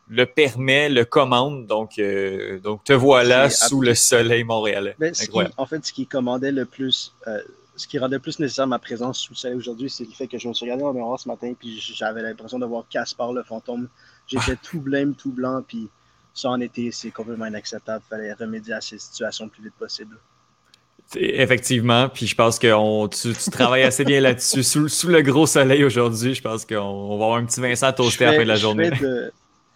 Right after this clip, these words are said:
Speaker 2: yes, je fais de mon mieux, puis, euh, Cyril Gagné fait de son mieux aussi. Il est rendu par intérim, c'est ça, champion par intérim ?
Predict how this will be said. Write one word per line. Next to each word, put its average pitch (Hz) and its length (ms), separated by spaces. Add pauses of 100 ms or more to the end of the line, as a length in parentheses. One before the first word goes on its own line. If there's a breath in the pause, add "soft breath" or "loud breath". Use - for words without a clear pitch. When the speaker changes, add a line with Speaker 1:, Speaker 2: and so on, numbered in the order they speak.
(380)
Speaker 2:
yes, 123 420
je - 100
fais 151 160
de 151 60
mon 139 220
mieux, 147 340 (100)
puis, 117 300
euh, 107 300
Cyril 131 340
Gagné 135 460 (480)
fait 131 80
de 127 60
son 147 120
mieux 147 160
aussi. 139 260
Il 185 120
est - 20
rendu 139 260
par 139 180
intérim, 143 500
c'est 160 160
ça, 208 160
champion 180 320
par 180 100
intérim ? 185 360